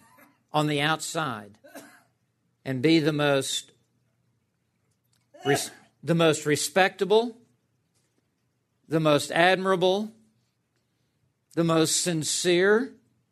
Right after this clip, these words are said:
the most religious person in this room. But if you do not know Jesus Christ as your Lord and Savior,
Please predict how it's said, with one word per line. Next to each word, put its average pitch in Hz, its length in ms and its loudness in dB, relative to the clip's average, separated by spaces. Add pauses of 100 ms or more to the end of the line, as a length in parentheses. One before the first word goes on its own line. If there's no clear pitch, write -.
(1400)
the 165 220 -2
most 165 500 2
religious 196 800 2 (220)
person 147 720 -4 (760)
in 135 140 -16
this 143 220 -10
room. 113 380 -10 (1800)
But 123 140 -4
if 117 140 -8
you 147 80 -2
do 175 160 -4
not 170 180 -8
know 151 160 -6
Jesus 123 480 -12
Christ 113 600 -10 (880)
as 120 160 -6
your 127 100 -4
Lord 127 240 -4
and 120 80 -12
Savior, 98 560 -10